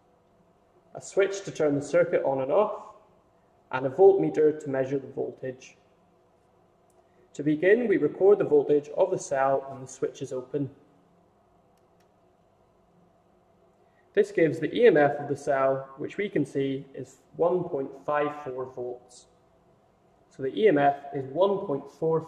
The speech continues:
five volts. Now we close the switch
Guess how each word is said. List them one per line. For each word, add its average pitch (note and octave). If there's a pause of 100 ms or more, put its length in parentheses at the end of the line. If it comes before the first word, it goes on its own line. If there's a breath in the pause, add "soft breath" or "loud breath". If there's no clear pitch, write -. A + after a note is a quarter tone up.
five C3
volts. - (2250)
Now F#3
we C#3+
close D#3+
the D3
switch -